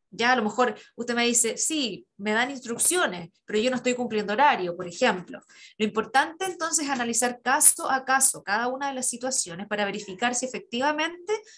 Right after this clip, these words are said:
se está o no en presencia de este vínculo de subordinación y dependencia que nos permitiría sustentar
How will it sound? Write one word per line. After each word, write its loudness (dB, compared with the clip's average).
se 0
está 2
o 0
no 0
en -6
presencia 2
de -4
este -6
vínculo -6
de -2
subordinación -2
y -4
dependencia 0
que -6
nos -2
permitiría -2
sustentar -2